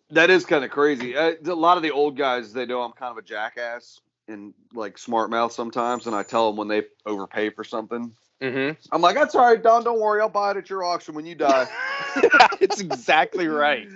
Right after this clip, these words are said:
Speaker 1: They're like, we'll be bidding against each other on something, and he's like, "I didn't mean to run you up on that." I'm like, "That's all right. I'll buy it for a dollar at your auction when you die." <laughs>
Speaker 2: So true,
Speaker 1: They all,
Speaker 2: though.
Speaker 1: they all get a kick out of it because a lot of these older guys, they're not using anything.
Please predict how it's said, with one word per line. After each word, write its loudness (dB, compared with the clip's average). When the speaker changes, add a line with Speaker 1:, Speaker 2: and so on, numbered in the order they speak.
Speaker 1:
They're 6
like, 4
we'll -4
be -8
bidding -8
against -10
each -18
other 0
on -2
something, -6
and -8
he's -12
like, -10
"I -2
didn't -14
mean -20
to -14
run -10
you -8
up -8
on -10
that." -12
I'm -16
like, -8
"That's -6
all -2
right. 0
I'll 2
buy 0
it -16
for -10
a -10
dollar -8
at -20
your -12
auction -14
when -20
you -20
die." -8
<laughs> -20
Speaker 2:
So 4
true, 0
Speaker 1:
They 8
all, 8
Speaker 2:
though. 2
Speaker 1:
they 6
all 6
get -2
a -4
kick -4
out 2
of 0
it -8
because -4
a -2
lot 6
of -4
these -6
older 2
guys, -2
they're -6
not -4
using -12
anything. -14